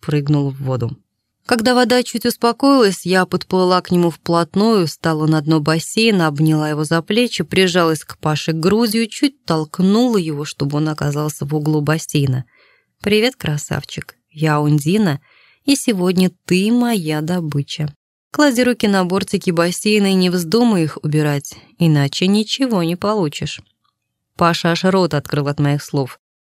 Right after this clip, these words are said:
Он послушно положил руки на бортик и застыл, ожидая продолжения.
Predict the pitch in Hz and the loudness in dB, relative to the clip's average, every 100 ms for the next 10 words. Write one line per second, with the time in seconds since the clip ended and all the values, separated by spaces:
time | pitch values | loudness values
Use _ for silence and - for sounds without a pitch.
0 | _ _ _ 208 175 180 202 196 180 185 | _ _ _ 0 0 0 0 0 0 2
1 | 170 175 180 180 185 170 175 170 165 220 | 0 2 2 2 0 2 2 2 2 0
2 | 247 269 - 247 190 175 - 190 170 156 | 0 -4 0 0 0 -2 -4 -2 0 0
3 | 156 156 151 147 143 143 143 143 131 127 | 0 0 -2 -4 -2 0 0 -2 -2 -4
4 | 127 | -6